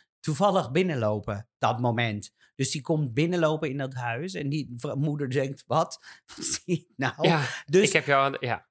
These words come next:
Speaker 1: de, de A I neemt nu al die stemmen echt over zoals we in de film zien. Dus op zich kan ik me wel voorstellen dat je niet op stemmen
Speaker 2: Klopt.
Speaker 1: en dergelijke meer
Speaker 2: Nee.
Speaker 1: af kan gaan. Dus dat je, ik heb net ook maar tegen mijn moeder gezegd: als ik dus, als je twijfelt,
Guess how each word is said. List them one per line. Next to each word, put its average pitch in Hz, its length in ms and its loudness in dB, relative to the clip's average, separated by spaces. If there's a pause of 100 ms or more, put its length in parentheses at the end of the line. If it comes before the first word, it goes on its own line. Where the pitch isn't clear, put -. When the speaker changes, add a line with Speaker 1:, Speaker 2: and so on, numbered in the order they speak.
(120)
Speaker 1:
de, 180 440 0
de 180 420 2
A 180 240 4
I 151 140 4
neemt 175 320 2
nu 160 160 0
al 151 200 2
die 147 160 0
stemmen 180 460 0
echt 139 280 -2
over 127 260 0
zoals 139 360 0
we 143 100 -2
in 139 100 0
de 131 80 0
film 135 300 2
zien. 139 320 0
Dus 131 220 0
op 170 160 -4
zich 240 300 -4
kan 175 160 0
ik 151 60 -4
me 156 80 -2
wel 147 160 2
voorstellen 143 500 -4
dat 120 160 -2
je 131 100 -4
niet 135 240 -2
op 127 120 -4
stemmen 127 360 -2
Speaker 2:
Klopt. 120 160 2
Speaker 1:
en 123 60 2
dergelijke 123 320 -2
meer 123 100 0
Speaker 2:
Nee. 113 100 0
Speaker 1:
af 95 60 -4
kan 120 140 -2
gaan. 110 160 -4
Dus 127 140 -6
dat 139 140 -8
je, 131 220 -6 (200)
ik 175 160 -2
heb 165 100 0
net 139 200 0
ook 185 120 0
maar 156 100 0
tegen 131 220 0
mijn 127 120 0
moeder 131 180 0
gezegd: 131 460 -2
als 151 240 2
ik 123 180 -4
dus, 139 300 0
als 151 260 0
je 120 200 -2 (160)
twijfelt, 214 680 0